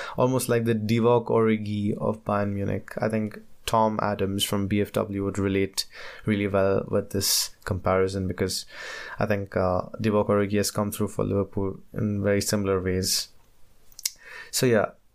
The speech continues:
from the substitutes, well, not a lot to write home about,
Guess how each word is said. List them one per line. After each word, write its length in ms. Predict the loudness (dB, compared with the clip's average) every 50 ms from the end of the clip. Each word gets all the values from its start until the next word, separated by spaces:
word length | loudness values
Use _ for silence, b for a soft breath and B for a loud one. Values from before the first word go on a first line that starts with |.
| -20 -14 -4
from 180 | -2 0 0
the 80 | 0 0
substitutes, 640 | 2 2 0 0 0 -4 -4 -2 0 0 0 0 2
well, 280 | 4 4 6 4 4 0 -2 -12 -14 -10
not 460 | -4 -2 0 2 2 4 4 4 4
a 60 | 4
lot 340 | 4 4 4 4 4 2 0
to 140 | -4 0 2
write 160 | 4 4 4
home 140 | 2 0 -2
about, 420 | 0 2 2 4 4 4 2 0